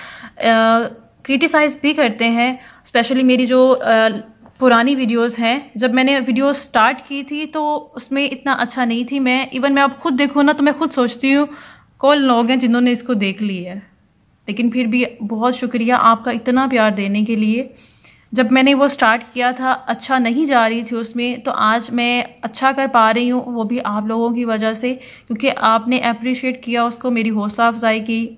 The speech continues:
मुझे उस चीज़ में फिर भी था कि मैं, हाँ, मैंने, अ, उर्दू से रिलेटेड काम बहुत कम लोग करते हैं। हम ये तो कह देते हैं, क्रिटिसाइज़ कर देते हैं कि जी उर्दू को,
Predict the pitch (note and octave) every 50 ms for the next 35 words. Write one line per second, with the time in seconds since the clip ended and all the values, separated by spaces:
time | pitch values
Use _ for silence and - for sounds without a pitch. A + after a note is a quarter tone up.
0 | _ _ - A#3 A#3 B3 A#3 C#4 D4 C#4 C4+ - - - - - C#4+ C#4+ C#4 C#4
1 | D4 D4 D4 C#4+ C4+ B3 C#4+ C#4 C#4 C#4 C#4 C#4+ C#4 C4 G#3+ B3 A#3 A#3+ B3 B3
2 | B3 B3+ A#3 - - - - - - - - - _ - _ _ - - G#3+ G#3+
3 | A3 A3 G#3+ G#3+ - - - - - B3 C4 C4+ C#4 A#3+ E4 F4 E4+ F4 F4 E4+
4 | D#4+ D4 C4 B3 B3 A#3+ B3 C4+ C#4 C4 C4 - - _ _ _ _ - B3 A#3
5 | A#3 B3 C4 C4 B3+ G#3+ B3 G#3+ G#3 C#4+ C#4+ C#4+ C#4 A#3+ A#3 A3+ A3+ G#3+ G#3 G3+
6 | G3+ - G3+ F#3 F3+ - F#3+ G3 F#3+ - A3 G#3 - - B3+ B3 B3 A#3 C4 -
7 | C#4+ D#4 D4+ C#4+ C4 B3+ A#3 C4+ C4+ C#4 C4+ C4+ C4+ C4+ C4 C4 B3 A#3+ A#3 B3+
8 | B3+ C4 B3+ B3 B3+ - A#3+ A#3 A3 A#3 A#3+ A#3 A#3+ A#3+ A#3 A#3+ A#3+ A#3+ A#3+ A#3+
9 | B3+ B3+ A3+ - B3 B3+ C4 C4 - - B3 B3 A#3+ G#3+ C#4+ D4+ D4 D4 C#4 C4
10 | C4+